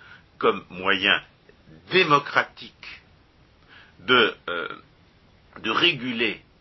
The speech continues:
ou de discipliner l'action des hommes de l'État que le vote.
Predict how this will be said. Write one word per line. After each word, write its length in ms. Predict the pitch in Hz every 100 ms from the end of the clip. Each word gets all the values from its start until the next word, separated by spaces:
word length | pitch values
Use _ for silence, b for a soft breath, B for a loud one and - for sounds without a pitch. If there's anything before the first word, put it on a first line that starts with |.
| _ _ _ -
ou 300 | 82 82 85
de 140 | 95
discipliner 840 | 90 143 143 - 143 - 104 107
l'action 460 | 85 82 - 104 82 B B B
des 200 | 87 78
hommes 160 | 80 76
de 100 | 82
l'État 480 | 90 101 226 269 285 - _ B B B -
que 80 | 240
le 240 | 254 208
vote. 520 | 240 262 - - -